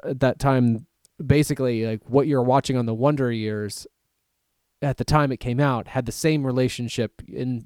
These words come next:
years of time, distance between, like, the sixties and the eighties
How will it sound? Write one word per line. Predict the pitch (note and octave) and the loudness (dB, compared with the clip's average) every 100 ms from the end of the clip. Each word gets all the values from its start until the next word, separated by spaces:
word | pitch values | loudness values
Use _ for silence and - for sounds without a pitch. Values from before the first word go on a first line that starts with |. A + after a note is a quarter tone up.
| D#3 | -8
years | D3 C#3 D3 C3 | 0 4 4 2
of | G#2+ | -4
time, | - - D3+ G#2+ G2 G2 _ - | -8 -4 -4 -4 -10 -14 _ 0
distance | C#3+ - A2+ | 0 0 -6
between, | - - A#2 G#2 | -6 -6 -6 -6
like, | G2+ - | -8 -10
the | A2 | -8
sixties | - A#2+ - A2+ G#2+ | -4 -4 -4 -6 -4
and | G2+ | -6
the | G#2 | -4
eighties | B2 A2+ G#2 | -2 -2 -4